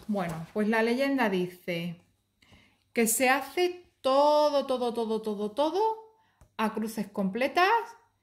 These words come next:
que trae un total, madre mía, de treinta y nueve colores.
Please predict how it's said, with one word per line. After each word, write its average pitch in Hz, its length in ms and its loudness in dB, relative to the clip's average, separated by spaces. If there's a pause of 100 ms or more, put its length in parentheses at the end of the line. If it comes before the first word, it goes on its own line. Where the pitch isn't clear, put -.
(320)
que 240 180 0
trae 247 340 2
un 240 120 -4
total, 226 440 0
madre 208 580 -2
mía, 175 340 -6
de 196 120 -2
treinta 202 360 -2
y 196 40 0
nueve 240 280 -2
colores. 247 480 0